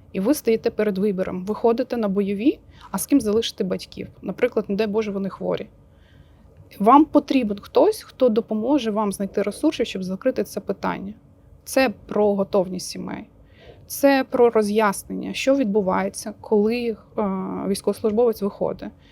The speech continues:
що відбувається з ним в бою, що відбудеться, коли він повернеться, як з ним розпілкуватися,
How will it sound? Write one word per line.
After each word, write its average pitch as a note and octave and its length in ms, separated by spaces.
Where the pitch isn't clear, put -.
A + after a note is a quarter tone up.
що - 140
відбувається A#3+ 440
з G3+ 80
ним G#3+ 160
в F#3 220
бою, F#3 420
що - 180
відбудеться, C4 540
коли A3 220
він A#3+ 140
повернеться, - 720
як A#3+ 260
з - 60
ним C4+ 160
розпілкуватися, G#3 1000